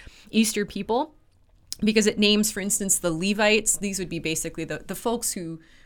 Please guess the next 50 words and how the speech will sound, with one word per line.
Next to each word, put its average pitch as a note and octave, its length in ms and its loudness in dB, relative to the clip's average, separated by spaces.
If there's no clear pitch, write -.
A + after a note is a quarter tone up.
who A#3+ 140 -2
lead G#3+ 300 2
worship F#3+ 460 -4
on D3 160 -4
behalf C3 420 -2
of C3+ 220 -10
the B2+ 120 -12
community, A#2 680 -14
in D#3 140 -10
effect. - 440 -14
So A#3 180 -4
there A#3+ 180 0
is C4 160 0
this A3 180 -2
statement F3 340 -6
that, E3 140 -10
yeah, G#3+ 180 6
your A#3 180 -2
tithe C4 520 0
supports - 640 -4
the A3 100 -6
continuing G#3 760 -6
worshiping F#3 600 -8
work, F3 420 -4
um, E3 400 0
which - 140 0
is F#3+ 160 -2
good A#3 440 -4
and F#3+ 180 -4
worth F3+ 180 -6
continuing. C#4+ 640 -4
<laughs> - 60 6
And D#4+ 160 4
it E4 80 4
also F4 320 4
says B3 380 4
that, G3 320 2
that G#3 220 4
this A3 220 2
tithe G#3 400 4
and F#3+ 180 2
the, - 140 2
and F#3+ 140 4
the F#3 60 0
tithe G3 440 2
party F3+ 380 2
that D#3+ 180 -2
comes B3+ 320 2
from F3 180 -2
it D#3 160 -6